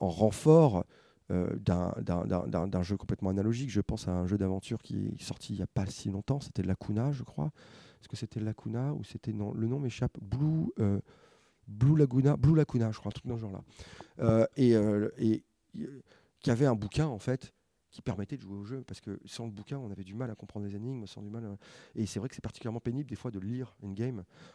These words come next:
alors que si on a le bouquin à feuilleter pendant qu'on est en train de lire le, le, de faire le jeu, c'est passionnant, quoi. Euh, il peut y avoir aussi, ben, comme je disais tout à l'heure, un support de cartes, un support physique, euh, qu'on est obligé d'utiliser.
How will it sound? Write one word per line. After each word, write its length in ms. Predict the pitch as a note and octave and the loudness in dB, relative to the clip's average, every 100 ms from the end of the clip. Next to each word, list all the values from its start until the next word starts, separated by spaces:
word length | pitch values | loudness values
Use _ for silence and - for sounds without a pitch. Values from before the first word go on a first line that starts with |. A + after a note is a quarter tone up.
| - | -6
alors 180 | G2 G#2 | -4 -4
que 80 | G2 | -6
si 140 | B2 | -6
on 80 | A2 | -6
a 20 | |
le 60 | G2 | -8
bouquin 400 | G2 - A#2+ G#2+ - _ - | -10 -6 -6 -8 -18 _ -12
à 80 | - | -8
feuilleter 320 | G#2+ - B2+ | -8 -6 -8
pendant 240 | A2 G2+ | -8 -10
qu'on 140 | G2 F#2 | -10 -14
est 40 | |
en 40 | |
train 140 | F2+ F#2+ | -14 -14
de 60 | |
lire 100 | F#2+ | -12
le, 120 | F2+ F2+ | -12 -12
le, 160 | F#2+ | -14
de 100 | F#2 | -14
faire 160 | F2+ F2+ | -14 -14
le 80 | F2+ | -14
jeu, 140 | A2 | -14
c'est 140 | A#2+ _ | -16 _
passionnant, 340 | G#2 F#2+ A2+ | -20 -14 -14
quoi. 160 | - - _ _ - - - - | -14 -18 _ _ -20 -20 -20 -2
Euh, 460 | G2 F#2 F#2+ G2 G2 G2 _ - _ _ _ - - - | 2 4 4 2 -4 -8 _ -20 _ _ _ -20 -20 -12
il 100 | A2+ | 0
peut 140 | - C3+ | 8 8
y 80 | B2 | 8
avoir 300 | A2+ A2 B2+ | 6 2 2
aussi, 520 | G#2+ - E3 F#3+ F3 | 2 2 0 0 0
ben, 180 | G2+ G2+ | 0 -2
comme 160 | G#2+ G2+ | -2 -2
je 60 | |
disais 140 | G2 F#2+ | -4 -4
tout 120 | G#2 | 0
à 20 | |
l'heure, 380 | D#3 D#3+ - E2+ | 2 0 -2 -6
un 40 | |
support 440 | - - - D#3 F#2+ | -8 -2 4 6 4
de 60 | |
cartes, 500 | F#2 F3 - - - _ _ _ _ | 2 2 0 -8 -18 _ _ _ _
un 80 | F#2+ | -10
support 300 | - - - | -2 0 0
physique, 580 | B2+ A#2+ F3+ - - - _ _ _ _ - | -2 -2 -4 -6 -12 -14 _ _ _ _ -6
euh, 300 | F#2 F2+ F2 - _ | -2 -2 -6 -10 _
qu'on 140 | - F#2+ | -4 -2
est 100 | - | 6
obligé 300 | C3+ C3 C#3 | 6 6 2
d'utiliser. 500 | A2+ - A2+ D#3 | 0 -4 -6 -4